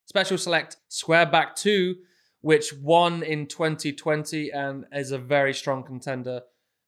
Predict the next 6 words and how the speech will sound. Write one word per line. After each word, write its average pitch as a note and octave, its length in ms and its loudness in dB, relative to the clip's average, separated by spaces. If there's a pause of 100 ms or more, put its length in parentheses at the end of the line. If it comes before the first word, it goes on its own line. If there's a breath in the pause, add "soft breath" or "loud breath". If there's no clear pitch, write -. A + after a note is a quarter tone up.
(180)
for C3 460 0
the C3 180 -6
twenty C3+ 240 -2
twenty-one C3 400 -8
lineup. C3 400 -4 (640)
Runner-up F#3 680 6